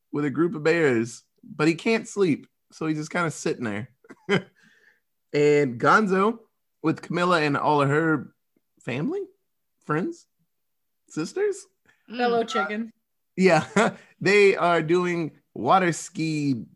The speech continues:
Speaker 1: stunts and all those things. You know, Gonzo just gets hurt every time 'cause that's just kinda what he does. Rolf is in charge of a dog sitting kennel service.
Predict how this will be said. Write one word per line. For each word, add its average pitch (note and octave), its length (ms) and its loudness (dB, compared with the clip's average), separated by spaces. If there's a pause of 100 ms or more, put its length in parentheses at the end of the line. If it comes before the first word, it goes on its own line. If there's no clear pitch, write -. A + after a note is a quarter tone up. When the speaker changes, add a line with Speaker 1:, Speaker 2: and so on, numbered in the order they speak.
(140)
Speaker 1:
stunts - 600 -4
and A2+ 160 -4
all B2 180 0
those B2 200 -2
things. A#2 300 -6
You A#2+ 120 -6
know, G#2+ 160 -4
Gonzo G#2+ 400 -2
just F#2+ 160 -12
gets A2 140 -8
hurt C3+ 200 -2
every G2+ 220 -4
time G#2 360 -8
'cause A#2+ 120 -12
that's C3 220 -10
just D3+ 120 -14
kinda F3 240 -4
what E3 140 -2
he D#3+ 60 -2
does. D#3 380 -2 (1500)
Rolf G3+ 520 0
is D#3+ 260 2
in D3+ 100 -4
charge D#3+ 320 2
of C#3 100 -4
a C3+ 40 -2
dog D#3+ 540 2 (540)
sitting E3+ 560 -2
kennel E3+ 560 -2 (480)
service. F#3+ 600 0